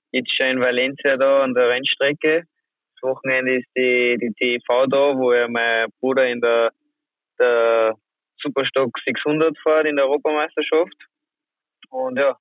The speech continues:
ich bin da diesmal ein bisschen als Riders Coach und Gehilfe dabei.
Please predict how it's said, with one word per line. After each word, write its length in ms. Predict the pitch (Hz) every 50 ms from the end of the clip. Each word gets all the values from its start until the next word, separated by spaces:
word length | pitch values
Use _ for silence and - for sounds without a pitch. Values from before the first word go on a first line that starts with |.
| _ _
ich 140 | - 127 123
bin 220 | 131 131 131 127
da 260 | 120 127 127 131 131
diesmal 340 | 127 131 131 123 - 135 131
ein 40 | 123
bisschen 260 | 127 135 131 - 131
als 240 | 127 123 123 123 - - -
Riders 300 | 117 117 123 135 135 - - - -
Coach 300 | 139 135 139 135 - -
und 280 | 127 123 123 127 123 117 - - - _ _ _ _ _ _ _ _ _ _ -
Gehilfe 540 | 131 123 120 127 143 151 147 139 - 131
dabei. 360 | 123 123 113 117 117 110 110